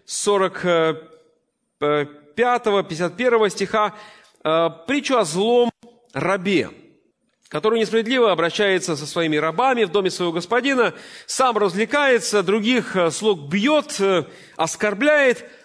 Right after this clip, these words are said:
и когда вернётся его господин, то он призовёт его к ответу». И идея притчи тоже здесь на поверхности. Суть ожидания возвращения Христа заключается в том, чтобы быть готовым дать Ему отчёт о своём служении.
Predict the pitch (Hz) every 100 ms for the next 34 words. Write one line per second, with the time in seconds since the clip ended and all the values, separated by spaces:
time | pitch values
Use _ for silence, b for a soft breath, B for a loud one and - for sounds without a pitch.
0 | B B 156 190 247 226 220 233 - 196
1 | 196 180 175 - 233 247 302 262 - 202
2 | 180 190 180 240 254 180 175 226 - 185
3 | 190 175 185 165 - 92 - _ _ _
4 | _ _ _ - 160 180 247 - 202 208
5 | 190 185 226 214 185 139 B B 127 180
6 | 202 190 196 214 214 175 151 - 139 -
7 | B B B _ _ _ - - 254 214
8 | 175 190 226 254 233 202 180 160 - 151
9 | 196 196 240 254 202 160 170 165 - 262
10 | 233 170 170 180 220 208 196 - 285 240
11 | 208 208 190 175 175 254 254 220 151 220
12 | 220 214 202 185 170 - - - 269 175
13 | - - _ b b b 170 - 196 190
14 | - 202 196 151 110